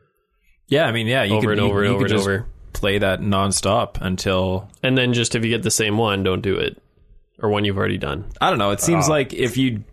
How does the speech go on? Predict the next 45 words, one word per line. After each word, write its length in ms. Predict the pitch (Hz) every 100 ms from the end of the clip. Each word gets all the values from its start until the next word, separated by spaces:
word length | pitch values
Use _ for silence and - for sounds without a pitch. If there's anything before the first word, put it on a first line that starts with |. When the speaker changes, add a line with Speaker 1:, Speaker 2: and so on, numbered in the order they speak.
| _
Speaker 1:
if 160 | - 131
you're 120 | 143
gonna 120 | 156
just 140 | 139 117
not 300 | 113 113 98
do 140 | 104
the 100 | 101
one 160 | 92 95
you, 160 | 95 98
you 200 | 92 104
get, 440 | 92 92 123 - 101
then 160 | 95
you 100 | 92
might 140 | 95 95
as 120 | 95
well 120 | 92
just 200 | 90 80
stop 280 | - 85 -
the 80 | 87
game 240 | 87 87
at 100 | 85
that 160 | 80 78
point 220 | 87 87
and 80 | 80
start 240 | 95 85
over 100 | 82
Speaker 2:
I 100 | 110
guess. 340 | 101 95 90 131
Speaker 1:
again. 100 | 131
Speaker 3:
Yeah, 60 |
Speaker 2:
Everything 160 | 135 123
Speaker 3:
like, 160 | 120 117
Speaker 2:
that's 120 | 107
Speaker 3:
just 80 | -
Speaker 2:
built 200 | 110 98
up 140 | 98
to 140 | 101 98
it. 140 | 95
Speaker 1:
Yeah, 300 | 120 87 65
Speaker 2:
Yeah. 200 | 80 -
Speaker 3:
Yeah. 200 | 101 98
Speaker 1:
it 120 | 104
all 140 | 98 92
changes, 420 | 107 98 80 64
right? 240 | 87 95